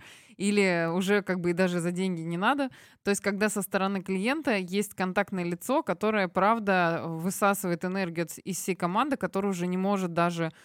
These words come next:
а, с другими проектами работать, потому что вся, все силы брошены туда, И приходится, например, либо, ну, скажем так, с клиентом разговаривать уже как,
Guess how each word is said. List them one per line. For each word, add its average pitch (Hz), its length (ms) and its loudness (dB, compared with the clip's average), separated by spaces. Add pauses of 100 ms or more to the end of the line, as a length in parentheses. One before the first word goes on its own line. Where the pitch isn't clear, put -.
(240)
а, 170 140 0
с 165 40 -4
другими 196 360 0
проектами 185 420 0
работать, 202 440 -2
потому 175 380 -2
что 175 240 -2
вся, 165 580 -2
все 202 200 -4
силы 180 280 -2
брошены 170 500 -2
туда, 208 400 -2 (440)
И 208 480 2
приходится, 226 560 0
например, 190 540 -2
либо, 175 520 0
ну, 185 140 -6
скажем 160 320 -8
так, 156 160 -8
с - 60 -16
клиентом 185 480 -4
разговаривать 165 720 -2 (220)
уже 160 260 -2
как, - 300 -10